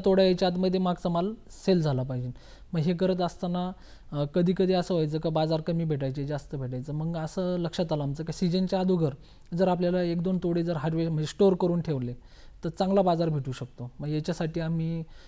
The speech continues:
अ, आयसीआरएचे डॉक्टर गणेश कदम सर असन, त्याच्यानंतर कृषी विज्ञान केंद्र नारायणगाव आणि महाराष्ट्र शासन कृषी विभाग जुन्नर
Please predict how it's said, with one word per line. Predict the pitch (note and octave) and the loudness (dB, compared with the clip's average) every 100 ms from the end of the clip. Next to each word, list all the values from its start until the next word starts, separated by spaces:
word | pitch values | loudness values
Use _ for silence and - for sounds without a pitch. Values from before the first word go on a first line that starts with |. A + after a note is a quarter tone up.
| - - | -16 -8
अ, | C#3+ C#3 C#3 C3+ - - - - | -6 -4 -4 -8 -12 -18 -20 -12
आयसीआरएचे | C#3 D#3+ E3+ D3+ D3+ D3+ D#3 | -6 -4 -2 -2 -2 -2 -4
डॉक्टर | D3+ C#3 D#3 | -4 -6 -6
गणेश | D3+ D3+ C#3+ | -4 -6 -6
कदम | D3+ D3+ | -8 -6
सर | D3+ D3 | -6 -6
असन, | C3 D3+ C#3+ D#3 - | -8 -8 -10 -10 -8
त्याच्यानंतर | D3 D3 D3 C#3+ D3 | -6 -4 -4 -4 -6
कृषी | C#3+ D#3+ - | -8 -8 -4
विज्ञान | D3+ D3 D3 | -4 -2 -4
केंद्र | C#3+ C#3+ C#3+ C#3+ C#3 C#3+ - | -4 -4 -4 -4 -6 -10 -10
नारायणगाव | D3+ C#3 D3+ D3+ C3 - - - - | -6 -4 -2 -2 -4 -8 -18 -20 -12
आणि | C3 D3+ | -6 -4
महाराष्ट्र | C#3+ C#3+ C3+ - D3+ D3 D3 C#3+ | -4 -4 -6 -6 -4 -2 -4 -6
शासन | - D3 D#3+ C#3+ | -6 -6 -6 -6
कृषी | D3+ - | -6 -6
विभाग | C#3+ C#3+ | -4 -4
जुन्नर | C#3+ - - E3+ D#3 | -6 -14 -6 -2 0